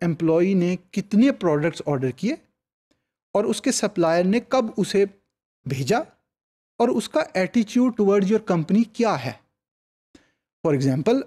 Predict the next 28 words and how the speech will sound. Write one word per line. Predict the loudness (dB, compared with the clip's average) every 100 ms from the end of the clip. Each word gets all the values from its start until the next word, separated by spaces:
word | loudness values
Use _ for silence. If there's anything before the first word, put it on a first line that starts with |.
| -4
अगर | -2 0 0
एक | 0 -2
सप्लायर | -2 -4 0 2 2 0 -2
इंटरेस्टेड | -4 -2 -4 -2 -2
नहीं | 2 4 4 4
है | 2 -2 -4 _ _ _ -4
आपकी | -4 -2 -2
कंपनी | -2 -2 -2 0 0
की | 2
ग्रोथ | 0 2 2 2 -2
के | -4
अंदर, | -2 -2 -4 -6 _ _ _ _
तो | 0
generally, | 0 2 4 4 2 -4 _ _ _ _ _ _ _ _
अ, | 0
अ, | 0 -2 -6 -8 -6
कंपनीज | -4 0 2 4 4 0
डिसाइड | -2 -2 -2 -2
करती | -2 -2 0
हैं | 0
कि | 0
हम | -2 -2
उन | -2
सप्लायर | -6 -6 -2 -2
को | 0
यूज़ | 0 0 0
ना | 0 0
करें। | -2 -8